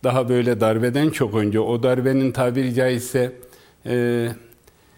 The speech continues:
ayak izlerinin hissedildiği dönemlerde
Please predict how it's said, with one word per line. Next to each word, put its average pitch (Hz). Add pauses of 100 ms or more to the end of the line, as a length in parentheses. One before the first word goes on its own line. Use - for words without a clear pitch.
(1080)
ayak 147
izlerinin 120
hissedildiği 120
dönemlerde 135